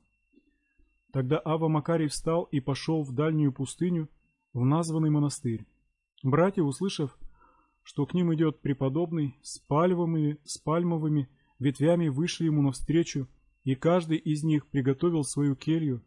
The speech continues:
думая, что у него преподобный захочет остановиться. Но Макарий спросил иноков: "Кто из вас называется Феопемптом?" Когда ему указали Феопемпта, он вошел к нему в келью.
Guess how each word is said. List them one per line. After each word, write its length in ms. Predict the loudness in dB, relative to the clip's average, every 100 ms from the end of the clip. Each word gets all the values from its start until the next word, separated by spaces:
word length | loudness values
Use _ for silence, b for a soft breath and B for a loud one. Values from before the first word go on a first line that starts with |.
| _
думая, 420 | -6 0 2 2
что 220 | 0 -4 -2
у 120 | 0
него 220 | 2 2
преподобный 600 | -2 -4 -2 -2 0 2
захочет 440 | 2 -2 -4 -6
остановиться. 720 | -10 -8 -4 -2 -4 -8 -16 -18 _ _ _ _
Но 160 | 0 2
Макарий 480 | 2 2 2 2 -2 _ _ _ _
спросил 580 | -6 -4 -2 -2 -4 -2
иноков: 420 | -2 -2 -2 -16 -18 _ _ _
"Кто 200 | 2 4
из 160 | 4
вас 220 | 0 0 0
называется 640 | 0 2 2 2 0 -6
Феопемптом?" 960 | -2 -2 -2 -2 0 0 -4 -12 -12 -14 _ _ _ _ _ _ _ _ _ -4
Когда 220 | 0 2
ему 240 | 4 4 0 _ _ _ _ _ -12
указали 560 | -2 0 2 2 0
Феопемпта, 840 | 0 -2 -2 0 -2 -2 -4 -8 -8 _ _ b b b b
он 240 | -2 0 2
вошел 340 | -2 0 -2
к 120 | 0
нему 280 | -2 0 -2 -12
в 160 | -6
келью. 460 | 0 2 0 -6